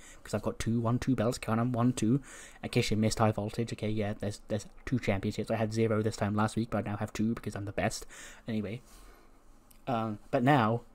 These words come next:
with the power of these Women's Tag Team Championships and Cora's Liberty Championship, we can float across whatever show we want, and here we are, Damage Control coming to Raw. How about that? And we've heard a lot about the women over here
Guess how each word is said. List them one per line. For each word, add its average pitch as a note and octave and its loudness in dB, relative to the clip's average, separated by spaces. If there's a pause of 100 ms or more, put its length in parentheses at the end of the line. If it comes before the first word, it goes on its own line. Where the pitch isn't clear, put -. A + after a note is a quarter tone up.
(120)
with B2 4
the A2 -2
power B2+ 4
of A2 -2
these A2 -2
Women's A2 0
Tag A2+ 2
Team G#2+ 2
Championships A#2 0
and A2 -8
Cora's A2 2
Liberty A2+ 0
Championship, G#2+ -4
we A3+ 4
can C3 2
float E3+ 2
across B2+ -4
whatever D3+ -2
show D3 -6
we C#3+ -2
want, A2 -6 (1120)
and A2 2
here A#2 4
we A#2+ 6
are, C3+ 4 (500)
Damage B2 -2
Control A2 6
coming A#2+ 6
to C#3 10
Raw. B2 8 (880)
How C#3 2
about D3 8
that? F#2+ -2 (1200)
And G#2+ 0
we've C3 4
heard B2 6
a G2 0
lot A2 8
about G2+ 2
the G#2 4
women G2+ 0
over G2+ 0
here G2 -2